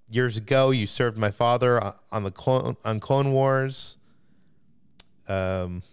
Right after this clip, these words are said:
actually, one, one of my friends sent me, "Years ago, you served my father on the Clone Wars before we went on a six-part limited series buddy adventure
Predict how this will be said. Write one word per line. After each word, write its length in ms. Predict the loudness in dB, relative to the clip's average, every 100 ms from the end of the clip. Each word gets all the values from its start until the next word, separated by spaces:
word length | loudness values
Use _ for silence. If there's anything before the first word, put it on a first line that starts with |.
| -14
actually, 240 | -6 -4
one, 160 | -2 -4 -4
one 140 | -4
of 40 | -4
my 80 |
friends 340 | -6 -8 -8 -10
sent 360 | -14 -8 -8 -6
me, 240 | -8 -8
"Years 420 | -10 -8 -2 -2 2
ago, 160 | 2
you 120 | 2
served 200 | 0 0
my 100 | 0
father 360 | 0 2 4 2
on 80 | 0
the 60 |
Clone 280 | -2 0 2
Wars 280 | 2 0 -2 -10
before 400 | -10 0 2 4
we 100 | 2
went 240 | 2 0
on 160 | 0 0
a 60 | 0
six-part 720 | -4 -4 -8 -2 0 0 0
limited 380 | 0 2 0 -2
series 360 | -2 -2 -2
buddy 300 | 0 0 2
adventure 540 | 0 -2 -2 -4 -6